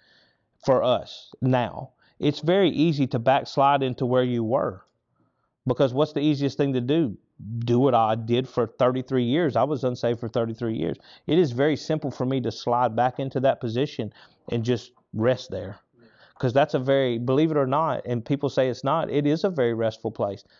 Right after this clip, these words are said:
not to be consumed with the thoughts of ministry, not to be consumed with the thoughts of why, not to be consumed with all of the things that come with salvation. Just because you get saved doesn't mean that now everything's willy-nilly.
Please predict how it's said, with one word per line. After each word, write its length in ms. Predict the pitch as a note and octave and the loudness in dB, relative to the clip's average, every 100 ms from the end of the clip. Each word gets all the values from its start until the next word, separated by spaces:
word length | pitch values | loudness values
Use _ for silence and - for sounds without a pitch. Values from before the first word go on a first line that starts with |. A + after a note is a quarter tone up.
| _ _ - | _ _ 0
not 220 | B2 C3 | 2 2
to 80 | C#3 | 0
be 140 | C3+ | -2
consumed 560 | C3 B2+ - C#3 C3+ C3 | 0 -2 -2 -2 0 0
with 100 | B2+ | 0
the 100 | A2+ | -2
thoughts 400 | - A#2+ A#2 - | 0 2 2 0
of 120 | A2 | -4
ministry, 540 | A#2 B2 C3+ - E3+ D#3+ - - - | -2 -2 -4 -4 -4 -6 -12 -12 -2
not 180 | A#2+ A#2+ | -2 0
to 60 | |
be 160 | A#2+ C3 | 0 0
consumed 520 | C3 A#2+ - C3+ B2+ | 0 -2 -2 -2 0
with 100 | B2+ | 0
the 100 | A#2 | -2
thoughts 400 | - A#2+ A#2 - | 0 2 2 0
of 160 | B2 G#2 | -4 -2
why, 540 | G2+ G#2 G#2+ C3 D3+ _ _ _ - - | 0 2 2 2 -2 _ _ _ -20 -2
not 240 | B2 B2+ | 2 2
to 80 | C3 | 0
be 140 | B2+ B2+ | -4 -2
consumed 500 | B2 A#2 C3+ C3 A#2+ | -4 -4 -2 0 0
with 120 | A2+ | -2
all 380 | A#2 A#2+ C#3+ D#3+ | 4 6 6 6
of 100 | D3+ | 2
the 100 | C#3+ | -4
things 320 | - D3 C#3+ | -2 0 0
that 180 | D#3 - | -2 -2
come 340 | - D3+ C#3+ | -2 -2 0
with 240 | C3 D#3 E3+ | 0 0 0
salvation. 760 | - A#2+ A2+ A2 A2 - A2 - _ _ _ _ - | 2 2 2 -2 -4 -8 -10 -12 _ _ _ _ -4
Just 180 | E3 - | -4 0
because 280 | F#3+ F3+ | 2 2
you 80 | F3 | 2
get 280 | D3+ D#3+ G2 | 4 2 2
saved 440 | - B2+ E3+ D#3 | 0 2 4 2
doesn't 320 | C3 B2+ B2+ B2 | 2 0 0 0
mean 200 | B2+ A#2+ | 0 0
that 180 | A2 | 0
now 320 | A#2+ A#2 B2+ A#2+ | 0 0 2 2
everything's 520 | A#2+ A#2+ C3 A#2+ G#2+ | 0 -2 -2 -4 -2
willy-nilly. 760 | A#2+ B2+ A2 G#2+ F3 D3+ G#2 | 0 0 0 0 0 -2 -4